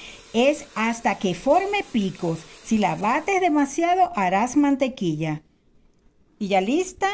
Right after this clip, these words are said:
mira cómo queda. Ahora agrego la mezcla de ron con pasas, que está bien fría. La agregaré de a poco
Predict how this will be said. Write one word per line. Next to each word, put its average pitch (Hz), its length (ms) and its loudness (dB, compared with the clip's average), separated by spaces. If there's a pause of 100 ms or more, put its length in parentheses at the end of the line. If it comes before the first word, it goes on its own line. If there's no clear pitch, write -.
(140)
mira 226 420 2
cómo 262 260 -4
queda. 151 480 -6 (840)
Ahora 220 540 0
agrego 220 640 -2
la 247 160 2
mezcla 349 560 2
de 233 280 0
ron 226 380 -2
con 302 260 0
pasas, 147 600 -4 (300)
que 208 120 0
está 226 380 0
bien 302 380 0
fría. 160 580 -2 (800)
La 233 160 2
agregaré 247 560 2 (140)
de 240 180 2
a 196 160 -2
poco 165 520 -2